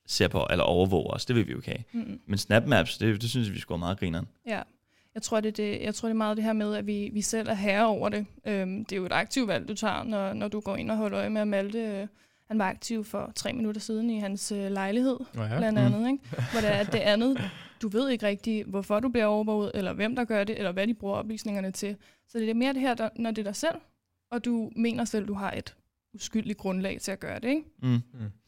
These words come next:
Speaker 1: Men jeg tænker også, når man går ind på en hjemmeside, og så siger du jo egentlig også ja til, du bliver overvåget, hvis du, du søger jo ja til cookiesne.
Speaker 2: Mm.
Speaker 3: Ja, der er trackers på internettet
Speaker 1: Præcis,
Speaker 3: og
Speaker 1: så
Speaker 3: alt sådan noget.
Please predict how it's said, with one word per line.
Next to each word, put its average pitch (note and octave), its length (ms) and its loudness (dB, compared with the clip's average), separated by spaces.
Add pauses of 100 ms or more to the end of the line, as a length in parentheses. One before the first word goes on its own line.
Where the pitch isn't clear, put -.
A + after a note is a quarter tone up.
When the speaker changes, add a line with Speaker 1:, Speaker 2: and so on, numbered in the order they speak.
(560)
Speaker 1:
Men A2+ 80 4
jeg A2 80 6
tænker D3 240 4
også, D3 180 2
når A#2 140 2
man A2 180 4
går G#2+ 120 4
ind A2+ 80 2
på C3+ 80 4
en C3 80 4
hjemmeside, A#2 460 6
og G2+ 120 6
så - 180 0
siger A2 220 4
du A2 100 6
jo G2 80 6
egentlig A2+ 180 6
også G#2 260 2
ja G2+ 220 8
til, G#2+ 140 -2
du G#2+ 40 2
bliver F#2 160 4
overvåget, G2+ 360 6
hvis G2+ 120 2
du, G#2 100 -2
du - 320 -6
søger G2+ 220 2
jo F#2 40 6
ja F2+ 200 6
til A#2+ 140 2
cookiesne. C3 520 4 (100)
Speaker 2:
Mm. G#3 380 -2
Speaker 3:
Ja, G#2+ 180 -4
der A2+ 80 0
er A2 40 2
trackers A#2+ 480 2
på - 140 -6
internettet B2 320 0
Speaker 1:
Præcis, C3+ 300 6
Speaker 3:
og - 220 -6
Speaker 1:
så G#2 200 6 (300)
Speaker 3:
alt A#2 160 -4
sådan A#2+ 120 -4
noget. G#2+ 180 -4